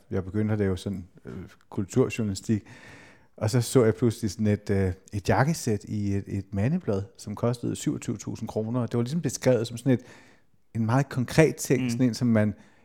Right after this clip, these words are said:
Speaker 1: Altså, det var foreslået på sådan nogle sider, som noget, man bare lige kunne gå ned og købe.
Speaker 2: Ja, det var et must-have.
Speaker 1: Og så tænkte jeg, ja, et must-have, som er det der mærkelige
Speaker 2: Ja.
Speaker 1: ord fra halvfemserne, ikke? Men
Speaker 2: Præcis.
Speaker 1: og hvor jeg tænkte, "Gud, vi er præcis samme sted
Speaker 2: Mm.
Speaker 1: igen."
Speaker 2: Vi er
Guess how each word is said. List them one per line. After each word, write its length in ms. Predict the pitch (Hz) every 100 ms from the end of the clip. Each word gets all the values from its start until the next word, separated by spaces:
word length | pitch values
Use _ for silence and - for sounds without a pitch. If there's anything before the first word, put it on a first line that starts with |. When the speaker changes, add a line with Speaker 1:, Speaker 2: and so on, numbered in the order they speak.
| _ -
Speaker 1:
Altså, 140 | 110
det 140 | 110 123
var 200 | 117 107 - 110
foreslået 600 | - 127 151 - 127 104
på 60 | 113
sådan 80 |
nogle 120 | 127 117
sider, 300 | - 127 139
som 140 | 123
noget, 180 | 117 131
man 80 | 127
bare 160 | 113
lige 100 | 123
kunne 220 | 120 117 104
gå 100 | 110
ned 160 | 123
og 80 | 123
købe. 240 | - 139
Speaker 2:
Ja, 80 | 113
det 120 | 104
var 60 | 110
et 80 | 113
must-have. 380 | 113 - 127 123 - _
Speaker 1:
Og 80 | 117
så 80 | 139
tænkte 340 | 147 160 139 127
jeg, 140 | 110 - 123
ja, 180 | 113
et 80 | 113
must-have, 540 | 123 117 - - 127 107
som 140 | 113
er 120 | 110
det 100 | 101 120
der 100 | 120
mærkelige 340 | 117 117 139 120
Speaker 2:
Ja. 60 |
Speaker 1:
ord 200 | 104 117
fra 260 | - 117 107
halvfemserne, 580 | 113 - 135 120 135 135
ikke? 120 | 143 151
Men 100 | 131
Speaker 2:
Præcis. 180 | - - - - - - -
Speaker 1:
og 100 | 123
hvor 100 | 123
jeg 120 | 117
tænkte, 240 | 127 123
"Gud, 120 | 131
vi 140 | 123 107
er 120 | 113
præcis 420 | - 156 - 143
samme 240 | - 131 143
sted 120 | 131
Speaker 2:
Mm. 60 | 110
Speaker 1:
igen." 160 |
Speaker 2:
Vi 40 |
er 20 | 113